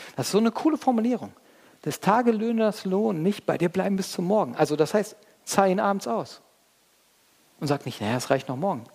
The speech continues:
Der kriegt seine Kohle an dem Tag, wo er gearbeitet hat. Fertig. Halt ihn nicht hin. Ah, so pragmatisch. "Du sollst dem Tauben nicht fluchen." Dem Tauben nicht fluchen, ne? "Hört's doch sowieso nicht." <laughs> "Und dem Blinden kein Hindernis legen."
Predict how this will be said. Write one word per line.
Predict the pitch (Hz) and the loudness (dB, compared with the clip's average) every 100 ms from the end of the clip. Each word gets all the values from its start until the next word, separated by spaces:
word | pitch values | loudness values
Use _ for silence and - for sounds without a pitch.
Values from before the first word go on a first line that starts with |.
| _ - | _ -2
Der | 208 | 0
kriegt | 208 240 | 0 0
seine | 247 233 | 0 0
Kohle | - 285 196 - | 0 0 0 0
an | 143 | 0
dem | 202 214 | 0 0
Tag, | 202 - | -2 0
wo | |
er | 175 | 2
gearbeitet | 170 139 123 - 113 | 4 2 0 -4 -8
hat. | 110 | -8
Fertig. | - 131 107 - _ _ _ _ _ _ _ _ | -4 -4 -4 -12 _ _ _ _ _ _ _ _
Halt | - 202 226 | 0 0 0
ihn | 175 | -2
nicht | 160 147 - | -2 -4 -4
hin. | 220 - - _ _ _ _ _ _ _ _ _ - - _ _ _ _ _ _ | -4 -4 -12 _ _ _ _ _ _ _ _ _ -20 -20 _ _ _ _ _ _
Ah, | - - - - | -10 -8 -8 -6
so | 151 | -2
pragmatisch. | 143 - 156 151 - - - - | 0 2 0 0 -6 -14 -16 -6
"Du | 180 | 4
sollst | 202 226 | 6 4
dem | 220 - | 0 -4
Tauben | - 247 233 | 0 2 2
nicht | 214 190 - | 0 -2 -2
fluchen." | 240 311 330 165 135 _ _ - _ _ - - - - 180 | 4 6 4 0 -10 _ _ -20 _ _ -12 -12 -12 -2 2
Dem | 175 - | 2 4
Tauben | 190 240 247 | 4 4 4
nicht | 262 - | 4 4
fluchen, | - 320 - 131 | 2 2 2 0
ne? | 156 196 - - - | 0 0 -2 -20 -18
"Hört's | - - | -16 -14
doch | 101 | -10
sowieso | 123 123 117 131 | -4 -2 -2 -4
nicht." | 127 - - | -6 -8 -10
<laughs> | 107 - - - - - 254 269 247 - - - - - - _ _ _ _ _ _ - | -10 -8 -10 -8 -10 -8 -10 -8 -10 -14 -16 -12 -10 -10 -14 _ _ _ _ _ _ -2
"Und | 160 | 0
dem | 160 | 2
Blinden | 160 208 269 285 226 | 4 4 2 0 4
kein | 233 | 4
Hindernis | 202 302 302 233 160 - | 4 4 4 6 2 2
legen." | 170 160 131 110 | 2 2 2 -2